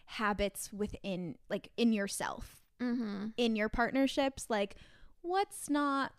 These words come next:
Speaker 1: what's not going great? What could you, like, get rid of? So an eclipse, Chani calls them wild cards.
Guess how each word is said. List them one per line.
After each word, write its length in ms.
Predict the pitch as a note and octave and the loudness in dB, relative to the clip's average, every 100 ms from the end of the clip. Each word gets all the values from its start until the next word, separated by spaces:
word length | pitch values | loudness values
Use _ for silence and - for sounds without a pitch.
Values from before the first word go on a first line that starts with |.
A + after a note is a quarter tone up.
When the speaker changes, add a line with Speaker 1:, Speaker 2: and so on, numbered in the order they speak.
| - | -14
Speaker 1:
what's 320 | - E4+ - | 0 0 2
not 300 | D4 C4+ - | 2 2 0
going 340 | A3 A2+ - G3+ | -2 -4 -6 -4
great? 400 | G#3 - - - | -6 -6 -10 -8
What 200 | B3+ C4 | -6 -4
could 160 | - A#3 | -4 -2
you, 160 | A#3 | -2
like, 240 | A3 G3 G3 _ F#3+ | 0 -2 -4 _ -8
get 180 | G3 - | -8 -8
rid 220 | - - | -12 -10
of? 380 | - - - - _ - | -12 -12 -18 -20 _ -18
So 640 | - - B3 A3+ A3 A3 - _ _ _ | -12 4 6 6 4 2 -2 _ _ _
an 80 | B3 | 2
eclipse, 720 | A#3+ - G4 F#4 - - - - | 2 4 6 6 4 -4 -6 -6
Chani 300 | - D4 C4+ | 2 6 6
calls 280 | B3+ B3+ A#3+ | 6 2 4
them 200 | G#3 G3 - G3+ | 2 0 0 -4
wild 480 | - B3+ C4+ C4+ B3 | 4 6 6 6 2
cards. 580 | - - B3+ A#3 A#3 - | -2 4 6 8 4 0